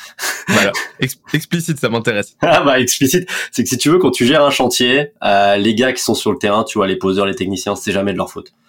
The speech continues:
Speaker 1: S'il y a une galère, c'est pas de leur faute, c'est la faute du maîtreur, c'est la faute du commercial, c'est la faute de ceci, c'est la faute de cela. Et puis, gérer un délai, c'est compliqué, hein.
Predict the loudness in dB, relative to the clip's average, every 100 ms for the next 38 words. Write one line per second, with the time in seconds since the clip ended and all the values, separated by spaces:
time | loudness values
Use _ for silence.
0 | _ _ -8 -2 0 2 2 0 -2 -4
1 | -4 -4 -2 0 -2 -2 -4 -2 -2 -2
2 | -2 -4 -2 -4 -2 -2 -2 -2 -4 -4
3 | -6 -6 -4 -2 -2 -2 -2 -2 -2 -4
4 | -4 -4 -8 -6 -6 -8 -10 -12 -8 -8
5 | -6 -8 -10 _ -12 -8 0 2 2 0
6 | -4 -4 0 2 4 4 4 4 2 2
7 | 2 0 -2